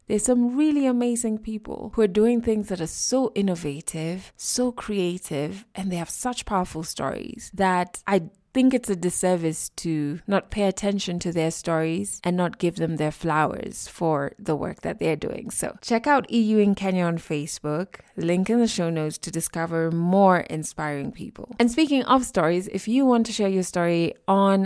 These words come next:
an episode of Legally Clueless in the show notes, there's a link to a Google form. Fill it out.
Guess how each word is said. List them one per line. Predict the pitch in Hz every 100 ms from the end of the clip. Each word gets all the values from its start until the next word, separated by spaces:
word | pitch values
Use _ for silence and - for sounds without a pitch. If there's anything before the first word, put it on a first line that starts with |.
| -
an | 175
episode | - - - 165
of | 156
Legally | 196 185 175
Clueless | 175 180 160 160 156
in | - 160
the |
show | - 247 247
notes, | 233 220 220 -
there's | 180 175
a | 165
link | 165 170
to | 170
a | 160
Google | 226 220 214
form. | - 202 196 196
Fill | - 156 151
it | 175
out. | 170 156 160